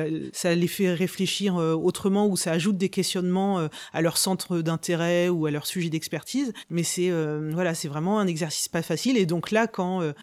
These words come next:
il, il s'était vraiment projeté, on parlait, on est en deux mille cinquante, il se passe ceci, il se passe ça,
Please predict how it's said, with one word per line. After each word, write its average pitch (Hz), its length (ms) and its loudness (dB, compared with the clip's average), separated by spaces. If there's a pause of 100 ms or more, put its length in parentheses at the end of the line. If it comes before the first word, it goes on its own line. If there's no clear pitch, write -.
il, 190 160 0
il 196 140 0
s'était 185 260 2
vraiment 185 300 4
projeté, 202 520 0
on 180 140 2
parlait, 170 320 2
on 180 140 2
est 170 60 2
en 175 100 2
deux 165 80 2
mille 175 260 0
cinquante, 185 420 -2
il - 40 -8
se - 80 -8
passe 170 160 -2
ceci, 180 240 -4
il 180 40 -2
se - 80 -8
passe 156 200 -6
ça, 233 200 0